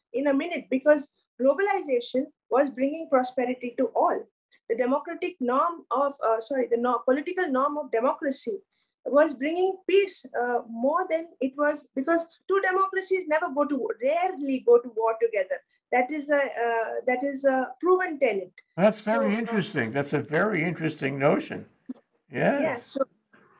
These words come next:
Speaker 1: so you have these thriving, uh, concepts. Why should we let them go at the blink of an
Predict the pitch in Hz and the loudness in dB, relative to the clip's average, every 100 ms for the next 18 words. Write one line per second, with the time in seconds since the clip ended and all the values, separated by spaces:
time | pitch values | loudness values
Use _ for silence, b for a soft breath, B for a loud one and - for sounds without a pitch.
0 | _ - 320 320 302 339 302 359 440 - | _ -8 -2 0 0 0 -2 0 0 -2
1 | 320 392 - _ 277 277 311 381 381 381 | 0 0 0 _ 2 2 2 -2 -4 -8
2 | B _ 285 285 285 285 294 359 359 427 | B _ -2 0 0 0 0 0 0 0
3 | - - - _ _ 262 339 - 370 392 | 0 -6 -18 _ _ -2 0 0 4 4
4 | 320 311 359 330 254 311 285 285 254 254 | 4 0 -2 -2 0 0 0 -2 0 0
5 | 302 311 320 320 277 | 0 -2 -2 0 -2